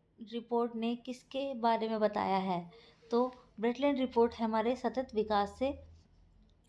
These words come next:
विश्व पर्यावरण और विकास आयोग ने अपनी ब्रेटलैंड रिपोर्ट हमारा साझा भविष्य प्रकाशित किया था। इसमें पोषणीयता को भी परिभाषित किया गया था। नेक्स्ट क्वेश्चन, क्वेश्चन नंबर फोर्टीन,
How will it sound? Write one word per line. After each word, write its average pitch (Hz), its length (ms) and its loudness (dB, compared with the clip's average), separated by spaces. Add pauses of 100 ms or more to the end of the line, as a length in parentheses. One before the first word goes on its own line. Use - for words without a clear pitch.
(440)
विश्व 262 280 2
पर्यावरण 233 520 8
और 233 220 4
विकास 247 500 4
आयोग 220 380 6
ने 220 300 2
अपनी 226 460 2 (320)
ब्रेटलैंड 277 520 4
रिपोर्ट 214 420 4 (340)
हमारा 226 400 2
साझा 240 320 2
भविष्य 220 380 0
प्रकाशित 220 560 2
किया 202 260 4
था। 185 280 0 (440)
इसमें 277 400 2
पोषणीयता 254 760 6
को 254 200 4
भी 240 140 0
परिभाषित 220 720 0 (360)
किया 233 300 0 (160)
गया 196 260 0
था। 175 400 -6 (340)
नेक्स्ट - 280 -6
क्वेश्चन, 254 320 -2
क्वेश्चन 247 240 0
नंबर 233 240 2 (600)
फोर्टीन, 226 460 -2